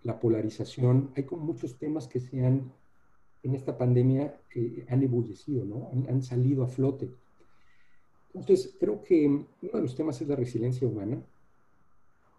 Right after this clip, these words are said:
Creo que todos tenemos mucho más capacidad de adaptarnos a estos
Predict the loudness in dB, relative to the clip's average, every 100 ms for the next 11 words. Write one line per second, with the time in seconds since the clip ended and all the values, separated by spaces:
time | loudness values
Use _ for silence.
0 | _ _ _ _ -8 0 0 0 -2 -4
1 | -2 0 2 0 0 0 0 -2 -4 -4
2 | -2 0 -2 -4 -6 -2 -2 -2 -6 -6
3 | -6 -6 -2 -2 -2 -16